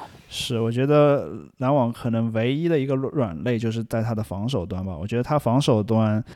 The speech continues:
可能阿伦是一个唯一，就是一个比较过硬的，你可以说小乔丹吧，但小乔丹我觉得现在已经过了巅峰，他的防守应该是不如以前。然后杜兰特曾经是一个非常优秀的防守球员，那么这赛季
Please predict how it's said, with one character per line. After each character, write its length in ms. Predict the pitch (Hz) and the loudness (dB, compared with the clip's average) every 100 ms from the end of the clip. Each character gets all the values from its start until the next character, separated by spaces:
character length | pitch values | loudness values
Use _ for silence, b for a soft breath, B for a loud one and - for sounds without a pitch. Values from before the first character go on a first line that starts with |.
| B | B
可 140 | - | -2
能 100 | 123 131 | 0 2
阿 200 | 156 165 | 4 6
伦 440 | 139 113 120 131 | 8 6 4 0
是 300 | 135 - 143 | -2 -2 0
一 120 | 127 123 | 0 -2
个 300 | - 127 117 | 2 2 4
唯 220 | 113 120 | 2 2
一， 400 | 135 151 151 151 165 b b b b | 2 2 2 0 -2 b b b b
就 100 | - | -2
是 240 | 120 127 117 | -2 0 -2
一 140 | 113 | -2
个 120 | 127 | -2
比 80 | 113 | -2
较 140 | 104 | -2
过 240 | 110 165 127 | 0 4 4
硬 240 | 131 131 | 4 2
的， 140 | 113 107 | 2 0
你 100 | 110 | 0
可 100 | 170 | 2
以 80 | |
说 180 | 151 143 135 | 4 2 0
小 200 | - 113 | 0 -2
乔 220 | 104 104 | 0 -2
丹 140 | 110 127 | 0 0
吧， 80 | 135 | 2
但 120 | 135 | 0
小 160 | 123 | 0
乔 160 | 107 - | -2 0
丹 160 | 113 120 | 0 0
我 60 | |
觉 80 | 107 | 0
得 60 | 104 | 0
现 100 | 123 | -2
在 80 | |
已 20 | 104 | -2
经 140 | 101 | -2
过 160 | 117 127 | 2 2
了 80 | |
巅 200 | 107 117 113 | 2 0 0
峰， 180 | 117 | -2
他 160 | 107 - | -4 -2
的 80 | 117 | -2
防 180 | 107 107 | 0 -4
守 140 | 113 | -2
应 80 | 107 | -2
该 160 | 104 | -2
是 60 | 110 | -2
不 160 | - 120 | -2 0
如 160 | 110 | 0
以 80 | 104 | -2
前。 200 | 101 92 | -6 -6
然 80 | 107 | -2
后 80 | 120 | 0
杜 200 | 160 143 | 2 2
兰 180 | 110 | 2
特 160 | 120 139 | 0 0
曾 180 | 117 110 | 0 0
经 140 | 113 | 0
是 180 | 113 117 | 0 -2
一 80 | 107 | -2
个 160 | 110 | -2
非 140 | 101 147 | -2 0
常 140 | 131 | 2
优 100 | 113 | 0
秀 140 | 113 117 | 0 -2
的 80 | |
防 180 | 98 98 | -2 -4
守 140 | 110 98 | -4 -4
球 180 | - | -4
员， 180 | 101 92 101 | -6 -4 -2
那 100 | 113 | -2
么 80 | |
这 140 | 107 117 | -2 -4
赛 200 | 117 113 | -2 -4
季 300 | 110 113 | -4 -4